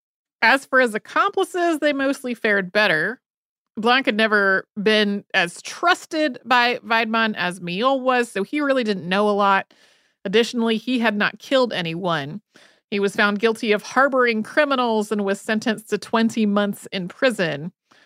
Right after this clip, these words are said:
Colette Tricot had also not committed any murder. She was charged with receiving the proceeds of murder but was acquitted. Her defense throughout the investigation and the trial was that she knew the goods she received were stolen, but did not know that any of it had come from murder victims.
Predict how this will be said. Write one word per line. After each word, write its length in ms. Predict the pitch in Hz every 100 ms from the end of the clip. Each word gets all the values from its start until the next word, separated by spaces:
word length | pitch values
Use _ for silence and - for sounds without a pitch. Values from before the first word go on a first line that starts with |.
| _ _ _
Colette 440 | - 262 254 262 -
Tricot 480 | 240 - 302 294
had 120 | 247 233 -
also 400 | 190 240 - 262
not 260 | 247 254
committed 360 | - 254 240 240
any 200 | 226 220
murder. 480 | 208 202 196 190 202 -
She 180 | -
was 200 | 208 214
charged 440 | - 226 202 208 -
with 180 | 196 190
receiving 540 | 202 - 240 233 226
the 100 | 196
proceeds 640 | - 247 247 - 240 226
of 140 | 214 208
murder 340 | 208 202 196
but 140 | 196 190
was 180 | 190 175
acquitted. 580 | - - 240 202 170 - _ _ _ _ _
Her 180 | - 302
defense 400 | 320 277 294 285
throughout 320 | - 220 226
the 100 | 226
investigation 800 | 208 190 196 - 202 202 - -
and 120 | 143
the 60 | 185
trial 580 | 185 - 320 330 262 226
was 180 | 220 208
that 180 | 214
she 160 | 220 269
knew 260 | 247 277 339
the 120 | 294
goods 420 | 180 202 226 226
she 160 | - 285
received 560 | 285 294 285 262 254
were 140 | 220 214
stolen, 800 | - - 370 403 214 185 196 214
but 220 | 220 226
did 160 | 254 233
not 340 | 233 254 262
know 220 | 233 233
that 160 | 226 226
any 240 | 233 233
of 100 | 233
it 120 | 208 202
had 200 | 202 190
come 220 | 214 214
from 300 | 202 190 185
murder 460 | 185 214 349 254
victims. 800 | 185 180 - - 95 76 101 -